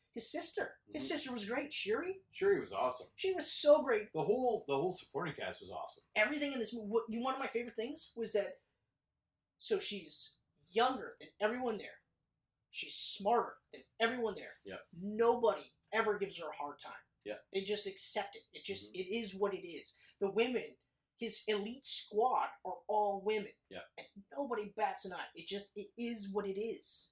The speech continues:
Speaker 2: Mm-hmm.
Speaker 1: you know? Um, even the fact that this is, it's, it's not even that it's a black movie. It's a blatantly black movie.
Speaker 2: Oh,
Speaker 1: I
Speaker 2: oh,
Speaker 1: re-,
Speaker 2: yeah.
Speaker 1: I read an interview where they were talking about how, um,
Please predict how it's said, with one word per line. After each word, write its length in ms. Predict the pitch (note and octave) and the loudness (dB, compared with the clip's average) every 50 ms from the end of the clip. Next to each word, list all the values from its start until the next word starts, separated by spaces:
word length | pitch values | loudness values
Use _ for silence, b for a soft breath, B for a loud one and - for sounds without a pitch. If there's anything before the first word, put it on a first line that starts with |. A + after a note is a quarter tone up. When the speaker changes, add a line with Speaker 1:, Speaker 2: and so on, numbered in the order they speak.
| - G#3 | -16 -20
Speaker 2:
Mm-hmm. 180 | G3 G3+ G#3 | -18 -12 -8
Speaker 1:
you 140 | F#3+ F#3+ F#3 | -6 -6 -6
know? 380 | E3+ E3 F3 F3+ G3+ A3+ A#3+ - _ _ _ _ _ _ _ _ _ _ _ _ _ _ _ - | -6 -8 -8 -6 -6 -6 -6 -8 _ _ _ _ _ _ _ _ _ _ _ _ _ _ _ -2
Um, 440 | - G3 G3+ G#3 G#3 G#3+ G#3+ G#3+ - B B B B B B B B B B | 2 4 6 6 6 6 2 -2 -6 B B B B B B B B B B
even 200 | B3 - G4 F#4 | -6 -4 -4 -4
the 80 | - - | -6 -4
fact 340 | - A3 A3 A3 A3 - | -4 -2 -2 -2 0 0
that 80 | A3 G3+ - | -2 0 0
this 180 | A3 A3+ - A#3 | 0 0 0 -2
is, 180 | G#3 F#3+ - B B B B B | -4 -6 -8 B B B B B
it's, 200 | C#4+ - - - - _ _ _ | -8 -8 -8 -8 -10 _ _ _
it's 160 | - A3+ - | -10 -4 -2
not 100 | D4 D#4 F#4 | -2 -2 -2
even 120 | E4+ B3+ | -2 0
that 100 | A3 G3 | 0 0
it's 200 | F#3+ F#3 - - | 0 0 -2 -4
a 80 | G3 - - - | -6 -6 -8 -10
black 220 | - D#3 - - - | -8 -6 -6 -6 -8
movie. 220 | G3 F3+ E3 D#3+ - | -10 -12 -10 -4 -2
It's 140 | A3 - - | -2 0 0
a 80 | - - - - | -2 -4 -8 -8
blatantly 420 | D#3 F#3 B3 B3+ A3 D3+ C#3+ - - | -6 -6 -4 -4 -8 -12 -16 -14 -8
black 200 | C#3+ C#3+ D3+ D3+ - - | -4 -4 -4 -4 -4 -8
movie. 300 | D3 D#3 A3 - - - - - _ _ _ _ _ _ _ _ _ _ _ _ _ _ - | -10 -10 -10 -10 -10 -14 -20 -20 _ _ _ _ _ _ _ _ _ _ _ _ _ _ -8
Speaker 2:
Oh, 180 | A3 G3+ - - | -4 -4 0 4
Speaker 1:
I 120 | - G#3+ A3+ | 6 6 6
Speaker 2:
oh, 80 | - | 6
Speaker 1:
re-, 100 | F#3 - | 4 4
Speaker 2:
yeah. 200 | G3+ G#3+ A#3 A#3 - - | 4 6 4 4 4 6
Speaker 1:
I 60 | A3 A#3 | 4 6
read 180 | A#3+ C4 C4 | 6 4 0
an 120 | B3 A3+ G#3 | 0 0 0
interview 500 | A#3 C4+ D4 C#4+ F#3+ F3+ F3 F3+ F3 E3 - | 0 0 -2 -2 -4 -6 -6 -8 -8 -6 -6
where 140 | F#3 F3+ F3 | -6 -4 -2
they 120 | F#3 G3 | 0 0
were 100 | G3+ - | 0 0
talking 400 | - A3 G#3 G3+ G3+ A3 G#3+ G3 F#3+ | 0 2 2 2 2 0 -2 -2 -2
about 220 | - F#3 F3 F3 E3+ - | -2 -2 -2 -2 -2 -2
how, 360 | - E3 E3 E3 D#3+ D#3+ - - _ _ _ _ _ _ _ _ _ _ _ _ - | 0 0 0 0 0 -2 -6 -10 _ _ _ _ _ _ _ _ _ _ _ _ -2
um, 460 | F3+ F3+ E3+ E3+ E3 D#3+ D3+ D3 C#3 | 0 0 0 0 -2 -4 -8 -10 -12